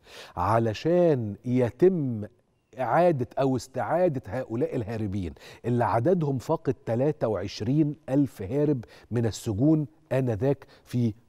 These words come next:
يعني يوم واحد أو يومين، لو تتذكر في ألفين وحداشر، وتفضل تستعيد فيهم تقريبًا لمدة تلات أو أربع سنين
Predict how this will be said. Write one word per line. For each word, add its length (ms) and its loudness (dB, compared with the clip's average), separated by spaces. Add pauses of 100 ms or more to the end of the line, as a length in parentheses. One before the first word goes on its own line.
(140)
يعني 420 -2
يوم 500 4
واحد 540 -4
أو 200 -2 (200)
يومين، 840 0 (220)
لو 140 -6
تتذكر 500 -6
في 180 -10
ألفين 280 -4 (320)
وحداشر، 680 -8 (640)
وتفضل 460 0
تستعيد 640 -4
فيهم 220 -2
تقريبًا 520 0
لمدة 480 0 (100)
تلات 260 -2
أو 220 -2
أربع 260 -2
سنين 400 -2